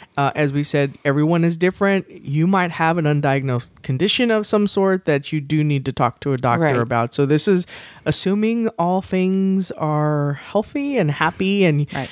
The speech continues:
Speaker 1: you've just changed over. Another thing I wanted to mention is that a lot of these foods that we're gonna be talking about, they're just plain healthy foods.
Speaker 2: Mm-hmm.
Speaker 1: And one of the things that happened to us when we became vegetarians and why we were so motivated to start the podcast is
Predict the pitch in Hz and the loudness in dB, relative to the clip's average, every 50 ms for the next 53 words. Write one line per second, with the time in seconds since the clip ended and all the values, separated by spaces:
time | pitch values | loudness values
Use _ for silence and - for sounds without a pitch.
0 | - _ - 160 151 170 160 156 - - 170 156 151 147 151 156 143 131 139 139 | -6 _ -2 0 2 2 0 0 2 2 2 2 2 2 2 2 2 2 2 -2
1 | 139 - - - - - - - 190 208 240 262 269 262 254 240 214 190 185 185 | -2 -6 -14 -18 -18 -10 -4 -2 0 0 0 -2 -2 -2 0 0 2 2 2 2
2 | 180 175 170 - - 175 165 160 165 175 175 - - 160 139 127 127 127 - 120 | 2 0 0 0 0 0 0 2 2 2 0 0 0 0 0 0 -2 -4 -2 -2
3 | 143 147 139 139 147 151 139 135 131 127 117 104 - _ _ _ _ _ _ _ | 0 0 -2 -2 -2 0 2 2 2 2 0 0 -4 _ _ _ _ _ _ _
4 | _ _ 156 170 185 196 220 269 370 415 320 330 294 - - - 277 220 180 160 | _ _ -2 0 0 0 0 0 -2 0 0 0 0 0 0 -2 0 2 2 2
5 | 165 170 170 165 160 147 - 165 156 196 226 226 170 147 143 127 123 113 - - | 2 2 2 0 0 0 0 0 0 0 0 -2 0 0 2 2 2 0 -2 -4
6 | - 151 190 254 - 415 349 - - - 208 202 208 156 123 139 190 - - 160 | -2 -2 -2 -2 -2 -4 -4 -4 -2 -2 0 0 0 0 0 0 0 0 -2 -6
7 | 123 - - 170 180 127 107 - - 214 202 202 220 156 160 160 156 151 151 - | -6 -2 0 0 0 0 -2 -2 0 0 0 2 2 2 2 2 0 0 -2 -4
8 | - - - - - - 160 196 240 285 254 226 202 - - 208 202 202 196 180 | -10 -18 -20 -18 -6 -2 -2 0 0 0 0 -2 -2 0 0 0 2 2 0 0
9 | - - 170 160 - _ - - - - - 190 - 196 175 - - - 170 190 | 0 0 -2 -2 -2 _ -14 -12 -8 -2 -2 0 2 2 0 0 0 0 0 0
10 | - - - - 170 151 147 160 170 160 156 - - 170 160 151 147 147 139 139 | 0 -4 -4 -2 0 2 2 2 0 -2 -4 -4 -2 0 0 0 0 0 -2 -2
11 | 139 135 - 226 254 302 285 196 139 123 131 139 151 139 139 151 147 143 156 202 | -4 -4 -2 0 0 2 2 2 0 0 -2 -2 -2 -2 0 2 2 2 2 2
12 | 214 185 170 160 139 143 139 - - - 165 160 156 165 160 165 160 156 151 147 | 2 2 2 0 0 0 -2 -2 -2 0 0 2 2 4 4 4 4 2 2 0
13 | 147 147 151 165 226 240 214 165 139 131 131 131 131 131 135 127 - 160 147 143 | 0 0 2 2 2 0 0 0 0 0 0 -2 -2 -2 -4 -2 0 0 0 0
14 | - 139 - 139 143 202 233 - - 139 117 110 - - - 131 131 127 | -2 -6 -4 0 0 0 -2 -2 -4 -2 -2 -2 -4 -4 -2 -2 -2 -2